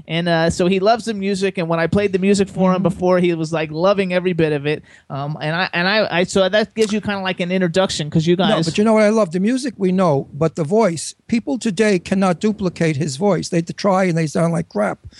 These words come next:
Speaker 2: He sounds like the real McCoy. I f-, I could have closed my eyes, and I was dancing at Malcamo Confraternity Wednesday night with one of my girlfriends. That's how I feel. If my eyes were closed, I was swooning with you. You have a great voice.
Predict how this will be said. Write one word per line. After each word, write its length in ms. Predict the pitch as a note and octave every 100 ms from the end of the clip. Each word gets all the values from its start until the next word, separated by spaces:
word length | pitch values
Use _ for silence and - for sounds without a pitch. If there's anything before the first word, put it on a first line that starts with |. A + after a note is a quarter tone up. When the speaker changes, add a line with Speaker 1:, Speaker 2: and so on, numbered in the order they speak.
| - -
Speaker 2:
He 240 | - D#4 G#4
sounds 460 | - A#3+ G3 G3
like 200 | F#3 F3+
the 100 | -
real 260 | F3+ F3+ F#3+
McCoy. 480 | A3 A3+ D#4 B3+ F#3+
I 120 | A#3
f-, 200 | A#3+ - -
I 60 |
could 140 | F#3 G3+
have 100 | G3+
closed 320 | G#3+ A#3 A#3
my 200 | B3 A#3+
eyes, 380 | E3 D#3+ F3+ - - -
and 140 | - F#3
I 80 | F3+
was 220 | F3 C#3+
dancing 420 | G3+ A3 A3 A#3
at 140 | F#3
Malcamo 760 | F#3+ E3 D#3+ F#3+ F#3+ G3+ G#3+ A3 - _ _ _
Confraternity 800 | F#3 F#3 G3+ - G3 F#3 E3+ E3+
Wednesday 440 | E3 F3 D#3 F#3+
night 300 | E3+ D#3 D#3+ -
with 120 | D#3+
one 140 | F3+
of 80 | E3
my 100 | D3+
girlfriends. 640 | C3+ D#3 C3 - F3+ F3 - _ _ _ -
That's 200 | F#3 -
how 140 | F#3
I 100 | E3+
feel. 240 | - F3 C#3
If 120 | C#3
my 180 | C#3 C#3
eyes 280 | G3+ F#3+ A#3
were 80 | C4
closed, 520 | - A3 G#3 G#3 F#3+ _ - -
I 120 | E3 E3+
was 140 | D#3+
swooning 600 | - F#3 A3+ C4 A#3 F#3
with 220 | D3+ C#3
you. 200 | D3+ C#3
You 140 | F#3 F3
have 240 | D3+ D3+
a 100 | C3+ B2 A#2+ _ _ _ _ _ _
great 280 | F#3 D3
voice. 440 | - D3 D#3+ -